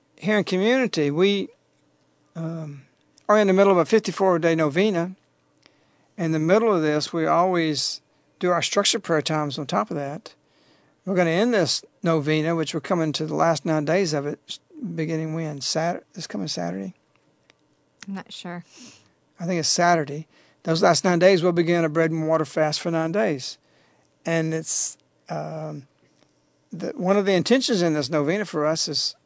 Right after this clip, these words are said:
Speaker 1: uh, for conversion, of course, when Maria comes July, for protection over, over these events and for our nation's healing, but also for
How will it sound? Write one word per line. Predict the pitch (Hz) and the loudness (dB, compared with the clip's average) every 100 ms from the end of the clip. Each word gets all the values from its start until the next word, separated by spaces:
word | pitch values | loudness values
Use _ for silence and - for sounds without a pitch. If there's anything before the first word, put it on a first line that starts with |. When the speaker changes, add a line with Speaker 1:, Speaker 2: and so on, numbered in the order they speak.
| _ _ | _ _
Speaker 1:
uh, | 202 - _ _ | -16 -16 _ _
for | - 175 | -6 -6
conversion, | - 170 160 175 165 170 | -4 -2 2 2 2 -2
of | 147 | -4
course, | - 156 - | -4 -4 -4
when | 160 | -4
Maria | 156 156 | -2 -2
comes | 147 156 131 | -2 -6 -4
July, | 165 156 165 165 151 - _ _ _ _ _ _ _ _ - | -2 0 0 0 -4 -12 _ _ _ _ _ _ _ _ -10
for | 202 | -8
protection | 160 185 226 - 196 156 | 0 4 6 4 2 0
over, | 139 131 131 - | 0 -4 -8 -6
over | 175 156 | -4 -2
these | 151 131 | -4 -6
events | 147 139 143 196 165 | -6 -8 -8 -8 -8
and | 143 | -2
for | 165 | 0
our | 147 | 2
nation's | 151 185 - 143 | 0 -2 -2 -4
healing, | 202 214 160 | -2 -2 -4
but | 147 | 0
also | 196 247 - 190 175 | 2 2 4 4 2
for | - 175 165 | 0 2 2